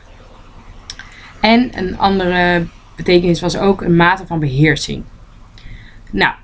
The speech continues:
vooral het naleven van voorschriften is bij mij iets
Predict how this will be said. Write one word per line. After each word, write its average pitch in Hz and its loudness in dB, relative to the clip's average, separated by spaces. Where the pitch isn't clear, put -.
vooral 220 2
het 196 -6
naleven 196 0
van 180 -4
voorschriften 254 0
is 190 -4
bij 190 -2
mij 180 0
iets - -6